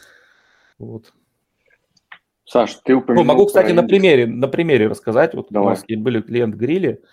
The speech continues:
Speaker 1: вот, и они дико тоже росли, мы их дико раскачивали, мы фак-, фактически там с ними с самого первого года на выход на российский рынок, и у них был в какой-то момент шанс – то есть, да, там заняться параллельным импортом и фактически,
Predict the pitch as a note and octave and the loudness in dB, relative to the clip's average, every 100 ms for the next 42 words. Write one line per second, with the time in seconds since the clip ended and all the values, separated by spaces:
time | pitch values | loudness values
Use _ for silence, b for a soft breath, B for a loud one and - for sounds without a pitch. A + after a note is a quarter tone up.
0 | b b b b b G#2+ G#2+ G2+ G2+ A2 | b b b b b -6 -2 -2 -2 -6
1 | A2+ A#2 A#2 A#2 A#2 C#3 D3 B2+ G2 _ | -4 -2 0 0 0 -2 -4 -6 -10 _
2 | _ _ _ _ _ _ - G#2+ C#3+ B2+ | _ _ _ _ _ _ -16 -8 -4 -4
3 | A#2+ A#2+ A2+ A2+ A#2 - E3 E3+ A2 A#2+ | -2 -2 -2 -2 -4 -4 -4 -4 -6 -8
4 | - A#2 - F3 - A#2 G#2+ A2+ A2+ - | -6 -6 0 -2 -2 -4 -2 -4 -6 -6
5 | C3 C3 C3 - - G#2 - A#2+ G#2+ C3 | -6 -4 -8 -10 -10 -10 -6 -8 -4 -2
6 | A#2 G#2+ G2+ G2+ _ _ _ - C3+ A#2+ | -2 -2 -6 -10 _ _ _ 0 2 4
7 | A#2 A#2 B2 G#2+ G#2 G#2 A2 C3 - A#2 | 2 2 2 2 0 0 -2 -4 -6 -8
8 | A2+ A#2+ - B2 F#3 D#3 - C3 E3 A#2+ | -6 -8 -8 -2 0 0 -2 -2 -2 0
9 | D#3 D3+ - A2+ B2 A#2 A#2 B2+ A2+ - | 4 4 2 -4 -4 -4 -4 -2 -4 -2
10 | D3+ G#3 - _ _ _ _ _ _ _ | -2 -2 -6 _ _ _ _ _ _ _
11 | - G2+ - C#3+ A2 G#2 B2+ C3 - B2+ | -12 -6 0 2 0 -2 0 0 -2 -2
12 | B2 B2+ A#2+ A#2+ C3+ - B2 A2+ A2 G#2 | 2 0 0 -2 -2 -4 -6 -4 -4 -4
13 | - A2+ A2+ A2 A2 G#2 A#2 - C3 G#2+ | -6 -6 -4 -2 -4 -4 -8 -8 -14 -16
14 | - - A2 G#2+ | -18 -10 -8 -8